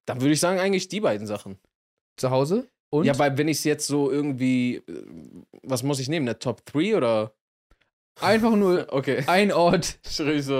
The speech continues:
Speaker 1: äh, <laughs> wie antwortet
Speaker 2: Nimm's
Speaker 1: man
Speaker 2: viel
Speaker 1: Fragen?
Speaker 2: zu ernst. Oh mein Gott, das erinnert mich. Ich hab einmal auf irgendeinem Red Carpet, ich glaub, es war einer meiner ersten Red Carpets,
Speaker 1: Ah.
Speaker 2: da wurde ich auch, weil manchmal wird man noch so interviewt.
Speaker 1: Ja.
Speaker 2: Und da wurde ich auch gefragt von so einer, F-,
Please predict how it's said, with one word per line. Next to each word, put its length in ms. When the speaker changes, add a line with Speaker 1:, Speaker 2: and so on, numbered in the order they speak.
Speaker 1:
äh, 240
<laughs> 480
wie 160
antwortet 380
Speaker 2:
Nimm's 120
Speaker 1:
man 160
Speaker 2:
viel 200
Speaker 1:
Fragen? 160
Speaker 2:
zu 180
ernst. 520
Oh 160
mein 220
Gott, 400
das 120
erinnert 440
mich. 220
Ich 180
hab 200
einmal 520
auf 220
irgendeinem 480
Red 240
Carpet, 460
ich 240
glaub, 120
es 60
war 120
einer 160
meiner 180
ersten 380
Red 200
Carpets, 480
Speaker 1:
Ah. 240
Speaker 2:
da 160
wurde 220
ich 200
auch, 240
weil 120
manchmal 240
wird 80
man 80
noch 60
so 100
interviewt. 460
Speaker 1:
Ja. 220
Speaker 2:
Und 60
da 120
wurde 120
ich 160
auch 240
gefragt 640
von 180
so 180
einer, 320
F-, 160